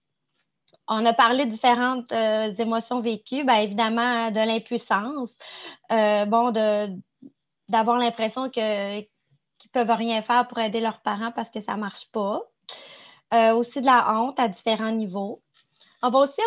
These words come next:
observer beaucoup de culpabilité, euh, allant même jusqu'au, euh, syndrome de, du survivant. Donc, la, l'enfant va se sentir coupable lui-même d'avoir du plaisir,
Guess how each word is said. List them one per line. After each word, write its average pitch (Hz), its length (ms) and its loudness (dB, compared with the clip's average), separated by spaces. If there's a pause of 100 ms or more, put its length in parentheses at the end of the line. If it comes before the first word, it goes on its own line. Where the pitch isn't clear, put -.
observer 285 300 0
beaucoup 277 240 -4
de 381 40 -16
culpabilité, 254 960 -2
euh, 214 200 0 (420)
allant 254 360 4
même 285 200 0
jusqu'au, 247 440 2
euh, 233 260 4
syndrome 247 460 -2
de, 208 680 -2
du 202 120 -2
survivant. 247 520 2
Donc, 277 200 0
la, 247 240 2
l'enfant 247 400 0
va 269 100 -2
se - 80 -12
sentir 254 400 -6
coupable 285 480 0
lui-même 277 380 -2
d'avoir 254 260 2
du 214 140 -10
plaisir, 226 500 -2